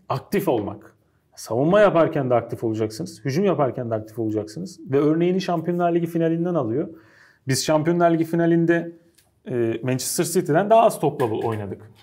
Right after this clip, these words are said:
Ve doğal olarak daha fazla savunma yapmamız gerekti. Ama oyunun her al-, aşamasında özellikle savunma yaparken aktiftik. Aktiflik nedir? Hareket. Her an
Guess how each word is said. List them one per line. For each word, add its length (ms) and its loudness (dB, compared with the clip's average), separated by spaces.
Ve 100 0
doğal 160 4
olarak 360 2
daha 160 6
fazla 280 4
savunma 380 0
yapmamız 360 -6
gerekti. 440 -8
Ama 160 -2
oyunun 360 2
her 460 -2
al-, 340 2
aşamasında 640 -4
özellikle 420 2
savunma 340 -4
yaparken 400 -4
aktiftik. 500 -8
Aktiflik 500 -2
nedir? 360 -2
Hareket. 560 0
Her 240 4
an 260 0